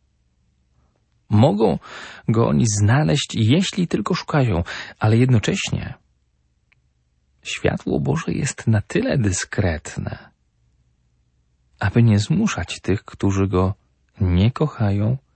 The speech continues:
i nie poszukują, do znalezienia Go wbrew ich woli. Bo spójrzmy,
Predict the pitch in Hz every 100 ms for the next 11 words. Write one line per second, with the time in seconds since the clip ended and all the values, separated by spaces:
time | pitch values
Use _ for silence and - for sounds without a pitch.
0 | _ _ _ 104 90 87 - 117 104 -
1 | 85 80 82 - _ _ _ _ _ _
2 | _ _ 107 104 101 101 98 98 104 104
3 | 92 92 90 90 95 104 131 170 - 151
4 | - 170 156 104 - _ _ _ _ _
5 | _ _ _ _ _ 110 95 98 - 175
6 | 131 95